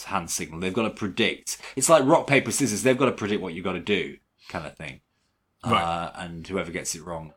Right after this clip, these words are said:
Speaker 1: either gets slapped or has to drink.
Speaker 2: Well, there's an element of skill or chance in that, isn't there?
Speaker 1: Hmm, yeah.
Speaker 2: Unlike in this game where you just slap somebody and they drink.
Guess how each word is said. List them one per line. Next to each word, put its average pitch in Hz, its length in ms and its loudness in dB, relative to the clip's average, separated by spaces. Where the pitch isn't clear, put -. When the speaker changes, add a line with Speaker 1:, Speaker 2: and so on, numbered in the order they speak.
Speaker 1:
either 85 200 -4
gets - 200 -8
slapped - 320 -8
or 78 40 -10
has 78 200 -10
to 78 60 -16
drink. - 460 -14
Speaker 2:
Well, 185 100 4
there's 202 140 6
an 240 80 4
element 220 380 6
of 127 200 0
skill 147 420 6
or 117 120 2
chance 107 480 0
in 95 100 -8
that, 82 220 -8
isn't 90 200 -10
there? 85 260 -18
Speaker 1:
Hmm, 90 300 -6
yeah. 76 180 -12
Speaker 2:
Unlike 156 440 6
in 131 100 4
this 143 200 6
game 107 280 2
where 110 120 0
you 101 120 -2
just 107 220 0
slap - 300 0
somebody 104 340 -2
and 101 140 -2
they 98 80 -6
drink. 90 400 -8